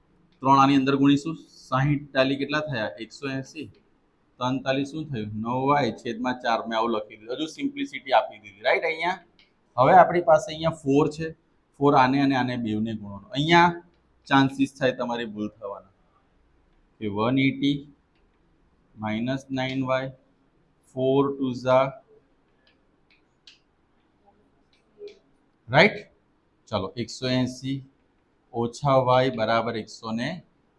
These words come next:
હવે એકસો એંસી ને અહીંયા લઈ જાઓ કે એકસો અડસઠ ને અહીંયા લાવો, એ તમારા હાથમાં છે. બે રીતે આ સોલ્વ કરી શકાય. હું એક કામ કરું, એકસો અડસઠ ને અહીંયા લાવીશ, તો વાય ને એની જ-, આને ખાલી કરે તો બીજું કોઈ લઈ જવું પડે ને આપણે એ બાજુ. સમીકરણનો નિયમ છે, મારો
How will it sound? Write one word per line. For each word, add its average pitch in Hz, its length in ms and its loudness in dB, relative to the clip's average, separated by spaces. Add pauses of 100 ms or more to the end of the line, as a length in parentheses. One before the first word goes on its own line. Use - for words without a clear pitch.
(720)
હવે 127 160 0
એકસો 139 240 -4
એંસી 143 300 0
ને 156 80 -2
અહીંયા 143 220 2
લઈ 123 120 0
જાઓ 120 140 2
કે 131 60 -6
એકસો - 260 -6
અડસઠ 139 320 -4
ને 135 80 -6
અહીંયા 120 220 -2
લાવો, 110 160 4
એ - 160 -2
તમારા 127 340 2
હાથમાં 104 380 -10
છે. 110 80 -20
બે 131 140 -4 (120)
રીતે 127 200 -8
આ 120 120 -2
સોલ્વ 110 240 -2
કરી 101 220 -14
શકાય. 98 300 -20 (920)
હું 135 100 0
એક 135 120 -2
કામ 143 200 6
કરું, 135 200 0
એકસો - 200 -6
અડસઠ 139 280 -4
ને 139 80 0
અહીંયા 143 200 4
લાવીશ, 123 280 2
તો 127 100 -2
વાય 123 200 4
ને 131 100 0
એની 131 220 0
જ-, 131 120 -10 (160)
આને 127 200 2 (100)
ખાલી 135 240 2
કરે 139 120 -4
તો 135 100 -4
બીજું 123 220 -6
કોઈ 135 160 0
લઈ 131 100 -2
જવું 151 200 -2
પડે - 160 -4
ને 151 60 0
આપણે 123 240 -4
એ - 60 -12
બાજુ. 101 180 -4 (600)
સમીકરણનો 123 600 0
નિયમ 107 320 -4
છે, 113 80 -8
મારો 110 240 2